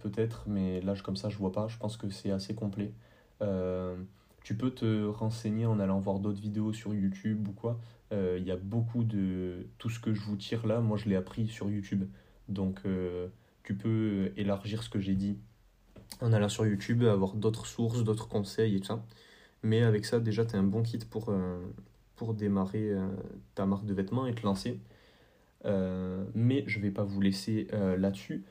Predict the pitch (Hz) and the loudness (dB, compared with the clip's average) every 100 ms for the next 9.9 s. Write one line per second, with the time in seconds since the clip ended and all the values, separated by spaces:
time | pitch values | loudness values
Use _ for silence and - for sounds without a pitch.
0 | - - - 113 107 113 113 110 113 - | -20 -18 -6 -4 0 2 2 0 -2 -12
1 | - 127 139 147 - - 104 95 95 - | -6 0 2 0 -6 -6 0 2 0 -4
2 | - _ _ - 113 107 104 113 117 - | -12 _ _ -2 2 4 4 2 0 -4
3 | 113 107 107 98 - - 131 117 117 117 | -4 0 0 -2 -6 -2 -2 0 0 -2
4 | - - _ _ _ - - _ - - | -6 -20 _ _ _ -20 -20 _ -16 0
5 | 117 107 98 95 95 98 98 101 101 120 | 4 4 4 2 2 2 0 0 -2 0
6 | 139 131 127 117 113 107 101 101 - - | 0 2 2 4 4 4 2 0 -4 -14
7 | _ _ _ - - _ _ _ _ - | _ _ _ -20 -20 _ _ _ _ -4
8 | 104 98 98 95 - - 113 110 107 120 | 0 4 4 2 -4 -8 -2 0 0 -2
9 | 123 117 113 104 - 98 98 - - | 0 2 4 2 0 0 0 0 -6